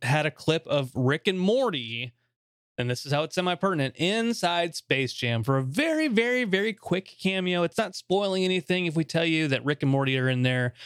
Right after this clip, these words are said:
Uh, they're not in the background of, of the, uh, the, the basketball scenes. They actually have a,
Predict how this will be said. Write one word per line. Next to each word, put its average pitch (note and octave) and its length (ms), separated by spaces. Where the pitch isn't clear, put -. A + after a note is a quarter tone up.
Uh, C3+ 320
they're D#3+ 200
not G3 120
in G#3 80
the G3 100
background C#3 600
of, B2+ 160
of B2 260
the, A#2+ 200
uh, A2+ 280
the, A#2 400
the A#2+ 160
basketball C3 600
scenes. B2+ 460
They C#3+ 120
actually D3+ 320
have C3+ 240
a, A#2+ 160